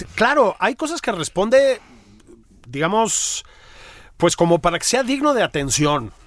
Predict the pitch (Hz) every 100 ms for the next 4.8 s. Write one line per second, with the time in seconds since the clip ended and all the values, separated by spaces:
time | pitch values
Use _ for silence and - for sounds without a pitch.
0 | 90 110 185 233 165 143 160 220 185 139
1 | 175 180 185 180 160 143 135 139 160 190
2 | 170 151 - 127 147 156 123 - 147 -
3 | 131 98 - 131 - - 127 127 135 123
4 | 101 - 117 - 113 110 175